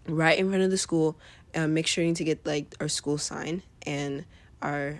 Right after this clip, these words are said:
um, yeah, our school sign in the background. And then we would just take, recreate the photo at the end of the school year. Honestly, last year's photo started off really good in freshman year.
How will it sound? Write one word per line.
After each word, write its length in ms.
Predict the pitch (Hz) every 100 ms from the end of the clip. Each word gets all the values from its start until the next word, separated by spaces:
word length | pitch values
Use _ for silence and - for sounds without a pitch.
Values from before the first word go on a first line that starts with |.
| -
um, 300 | 151 160 -
yeah, 200 | 156 151
our 100 | 156
school 220 | - 180
sign 360 | 170 160 156 170
in 140 | 156
the 80 | 151
background. 500 | 139 156 180 208 254 - - - -
And 220 | 190 185
then 260 | 180 170 165
we 140 | 160
would 300 | 165 151 143
just 540 | 151 143 147 - - - - - -
take, 220 | - 160 - -
recreate 540 | 156 160 156 147 151 -
the 80 |
photo 320 | 147 143 147 156
at 160 | 147
the 120 | -
end 140 | - 151
of 80 | 151
the 100 | 180
school 200 | - 190
year. 260 | 196 202 - - - - - - -
Honestly, 920 | 175 233 - - 254 240 226 220 - -
last 640 | - 160 151 180 247 -
year's 300 | 233 233 226
photo 520 | - 190 185 170 175 185 - -
started 340 | - 170 214
off 200 | 247 -
really 220 | 160 175
good 180 | 220 202
in 60 | 247
freshman 400 | 175 165 160 156
year. 260 | 151 160